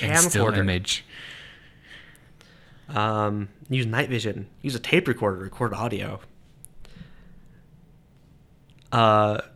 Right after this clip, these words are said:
Speaker 2: use an E M F reader. Would you like to explain, Doctor, what an E M F reader is?
Speaker 1: I'm a pass. That's not in my doctorate's degree. <laughs> That'll be for a
Speaker 2: Electromagnetic field
Speaker 1: future
Speaker 2: detector.
Speaker 1: episode.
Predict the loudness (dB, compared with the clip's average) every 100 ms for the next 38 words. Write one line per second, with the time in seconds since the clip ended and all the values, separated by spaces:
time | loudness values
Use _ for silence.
0 | -2 4 6 4 2 4 4 4 0 0
1 | 0 -2 -8 -20 _ -20 _ -20 -18 -6
2 | 0 2 2 2 0 2 4 4 6 4
3 | 4 2 2 2 4 4 4 4 6 4
4 | 2 0 0 0 0 -2 -8 -18 -20 -20
5 | -20 -20 -20 -20 -20 -20 -20 -20 -20 -8
6 | 2 6 6 8 8 8 2 -2 2 2
7 | 2 2 0 2 2 0 -4 -6 -2 0
8 | 2 12 12 12 0 -12 -4 2 4 2
9 | -6 -12 -12 -20 -20 -14 -12 -10 -10 -8
10 | -8 -10 -16 -20 -20 -20 -18 -2 4 4
11 | 8 8 10 8 8 8 8 8 10 10
12 | 8 6 6 2 2